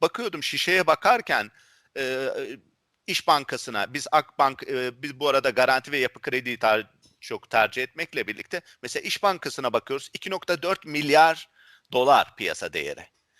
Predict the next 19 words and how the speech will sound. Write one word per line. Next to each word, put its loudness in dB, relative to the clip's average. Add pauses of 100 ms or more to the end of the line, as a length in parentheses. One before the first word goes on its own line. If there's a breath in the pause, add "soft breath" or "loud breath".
(280 soft breath)
Şişe -2
cama -2
bakıyoruz. -4
Üç -8
iki -10
yüz -8
elli -4
ki -6
biz -8
şişe -2
camda 2
çok -10
yüksek -6
bir, -4
e, 2
yukarı -2
potansiyel 2
de -2
görüyoruz. -8